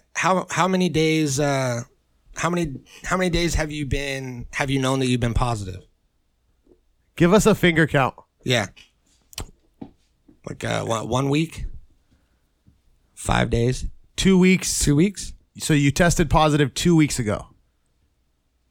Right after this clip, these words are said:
Speaker 1: Two days ago?
Speaker 2: Oh, two days ago. Did they stick a swab up your nose?
Speaker 1: West Side.
Speaker 2: He got it, he got transmitted on the west side.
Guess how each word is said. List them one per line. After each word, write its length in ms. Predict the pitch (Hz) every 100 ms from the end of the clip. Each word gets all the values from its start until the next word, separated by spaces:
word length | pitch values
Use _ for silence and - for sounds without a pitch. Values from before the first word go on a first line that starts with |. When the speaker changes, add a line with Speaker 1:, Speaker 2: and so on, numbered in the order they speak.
| _ _ _ _ _ _ _ _ _ _ _ _ _ _ _
Speaker 1:
Two 100 | -
days 320 | 120 127 175
ago? 300 | 208 226 247 -
Speaker 2:
Oh, 160 | 123
two 160 | - 117
days 220 | 117 107
ago. 280 | 95 71 - _ _ _ _ _ _ _ _ _ _ _ _ -
Did 140 | 151
they 140 | 185 180
stick 320 | - 202 214
a 80 | 180
swab 420 | - 147 165 175
up 140 | 190
your 120 | 196
nose? 420 | 196 214 233 - - _ _ _ _ _ _ _ _ _ _ _ _ -
Speaker 1:
West 380 | - 135 135
Side. 300 | 127 101 90 107 - _ _ _ _ _ -
Speaker 2:
He 180 | 131
got 200 | 127 147
it, 100 | 147
he 180 | 120 139
got 280 | 139 135 92
transmitted 640 | - 170 165 156 151 147
on 280 | 131 131 143
the 80 | 143
west 260 | 139 120 -
side. 380 | 117 104 120